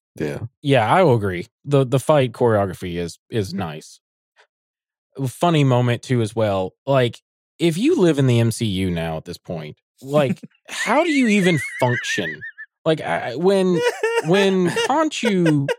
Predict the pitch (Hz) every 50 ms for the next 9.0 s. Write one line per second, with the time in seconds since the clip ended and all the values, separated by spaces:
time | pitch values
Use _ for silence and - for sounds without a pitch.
0 | _ _ - 156 - 147 151 160 170 185 196 - - - _ 160 156 - - -
1 | 160 175 180 185 175 165 151 139 131 - - - 127 131 117 104 92 - - -
2 | - - - 151 147 151 151 151 147 147 - - 143 143 - 151 143 - - 170
3 | 185 190 196 175 - - - - - - 123 180 175 170 123 117 110 107 104 -
4 | 226 - - - - - _ _ - 120 113 117 147 170 381 - 185 175 170 160
5 | 135 113 - - - - - - - - 117 101 98 120 151 170 185 180 - -
6 | - - 151 143 156 156 151 147 143 139 - _ - 139 131 - - - - -
7 | - 147 151 156 156 143 127 120 117 113 113 110 - - 131 120 117 120 117 113
8 | - 123 120 123 135 120 98 123 120 135 147 151 151 151 147 139 127 123 113